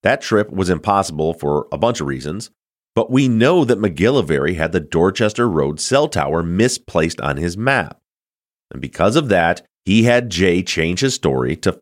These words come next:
fit the incorrect location. That is proof positive that the detectives were not trying to draw information out of Jay, but instead they were feeding information to him to create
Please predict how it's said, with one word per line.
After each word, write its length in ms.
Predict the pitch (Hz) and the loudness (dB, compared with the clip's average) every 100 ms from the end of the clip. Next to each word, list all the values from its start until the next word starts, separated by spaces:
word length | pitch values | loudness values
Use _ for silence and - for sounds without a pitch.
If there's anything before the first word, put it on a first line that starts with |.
| - | -2
fit 280 | 151 - - | 0 0 -2
the 180 | 135 - | -4 -2
incorrect 580 | 82 80 107 71 - | -4 -2 0 0 0
location. 720 | 76 82 - 135 131 - - - _ _ _ _ _ _ _ _ _ _ _ - | -2 -2 0 -2 -2 -4 -8 -16 _ _ _ _ _ _ _ _ _ _ _ -4
That 220 | 80 90 | -2 0
is 180 | 131 131 | 0 -2
proof 420 | - 90 92 107 _ - | -2 0 2 0 _ -10
positive 640 | - 107 87 71 67 73 _ _ | -2 0 0 -2 -4 -6 _ _
that 140 | - 76 | -6 -2
the 80 | 87 | 0
detectives 640 | 92 - 127 - 139 107 | -2 0 -2 0 0 0
were 120 | 87 | -2
not 320 | 80 87 147 | 0 0 -2
trying 280 | - 127 104 | 0 0 0
to 60 | 90 | -2
draw 240 | 87 87 | 0 0
information 560 | 80 82 76 73 - 65 | 0 -4 -4 -4 -6 -6
out 200 | 90 127 | -2 0
of 100 | 113 | -2
Jay, 420 | 71 73 69 71 _ _ _ _ _ _ - | -2 0 0 -4 _ _ _ _ _ _ -8
but 100 | 69 | -6
instead 720 | 67 - - 95 104 113 - _ - | -6 -6 0 2 2 0 -10 _ -2
they 100 | 82 | 0
were 180 | 107 110 - | 0 -2 -2
feeding 340 | 98 98 101 | 0 2 0
information 760 | 80 76 87 76 73 - 78 76 _ - | -4 -4 -2 -2 -4 -6 -8 -10 _ -2
to 240 | 185 196 | 2 2
him 420 | 98 73 69 78 _ _ _ - | 2 0 -2 -8 _ _ _ -16
to 100 | 71 | -14
create 680 | - 92 82 78 87 90 | -6 -2 0 2 0 -2